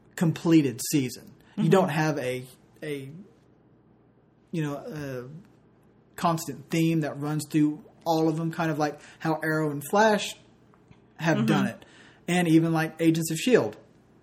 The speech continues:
Speaker 1: You know, they had, you know, their, you know, their, their second chapter was spotty, but overall it was, a,
Speaker 2: Mm-hmm.
Speaker 1: it was a, it was a, a, a good story. But I think part of their problem was going from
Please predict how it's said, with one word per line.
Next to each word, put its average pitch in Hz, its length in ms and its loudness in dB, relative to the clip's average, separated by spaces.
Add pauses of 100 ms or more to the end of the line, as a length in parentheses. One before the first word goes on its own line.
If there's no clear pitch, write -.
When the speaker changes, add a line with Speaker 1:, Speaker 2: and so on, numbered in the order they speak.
(260)
Speaker 1:
You 160 100 0
know, 165 100 0
they 156 160 0
had, 160 320 -2
you 160 80 -4
know, 151 80 -4
their, 139 300 -2 (140)
you 151 120 -8
know, 139 60 -8
their, 139 180 -6 (140)
their 151 140 -4
second 190 340 -2
chapter 143 340 -4
was 135 320 -8 (300)
spotty, 143 420 -2 (560)
but 170 340 2 (520)
overall 202 460 4
it 160 80 2
was, 143 400 -6 (540)
a, - 60 -2
Speaker 2:
Mm-hmm. 233 80 0
Speaker 1:
it 208 120 2
was 156 120 0
a, 156 60 0
it 151 300 -6
was 143 180 -4
a, 147 240 -10
a, 156 300 -10
a 165 40 -4
good 165 300 2
story. 160 520 0 (340)
But 202 440 4 (880)
I 180 100 2
think 226 280 -2
part 202 220 2
of 180 60 -4
their 165 100 2
problem 165 360 0
was 143 180 0
going 165 320 -2
from 143 600 -8